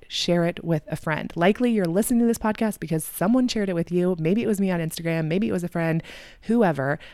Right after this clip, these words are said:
Probably any podcast in your feed you're probably listening to because someone recommended it to you. It would mean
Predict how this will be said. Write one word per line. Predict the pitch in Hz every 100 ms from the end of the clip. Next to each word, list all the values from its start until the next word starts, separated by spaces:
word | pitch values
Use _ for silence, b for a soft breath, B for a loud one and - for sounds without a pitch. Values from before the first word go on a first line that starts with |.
| -
Probably | - 208 247 262 -
any | 254 262
podcast | - 185 180 170 -
in | 160
your | 156
feed | - 151 175
you're | 156
probably | - 226 240 240
listening | 202 165 170 170
to | - 165
because | 165 175
someone | - 160 156
recommended | 156 156 151 156
it | 80 -
to | 82
you. | -
It | 170
would | 175 170
mean | 175 175